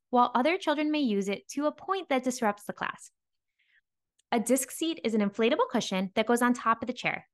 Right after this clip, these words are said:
that a child sits on. It can be super helpful for a child who needs more vestibular input and likes to wiggle, or for a child who needs some extra help sitting up in their chair,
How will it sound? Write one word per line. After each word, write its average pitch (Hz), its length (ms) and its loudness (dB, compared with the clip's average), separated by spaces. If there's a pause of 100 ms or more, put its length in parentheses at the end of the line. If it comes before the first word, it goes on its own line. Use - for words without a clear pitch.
that 220 80 0
a 220 60 0
child 170 340 0
sits 311 180 -6
on. - 200 -4 (720)
It 254 100 0
can 285 140 6
be 285 100 6
super 294 460 0
helpful 233 320 0
for 214 160 4
a 208 40 4
child 165 480 0
who 214 80 0
needs 220 220 2
more 220 300 2
vestibular 190 520 -2
input 202 380 -4
and 208 100 -4
likes 190 220 -4
to 202 120 -6
wiggle, 180 400 0 (680)
or 277 220 4
for 392 140 0
a 523 140 4
child 196 320 2
who 208 100 0
needs 240 220 0
some 247 200 0
extra 285 420 -4
help 220 280 0
sitting 202 280 -4
up 190 140 -4
in 180 80 -2
their 165 140 -2
chair, - 360 -8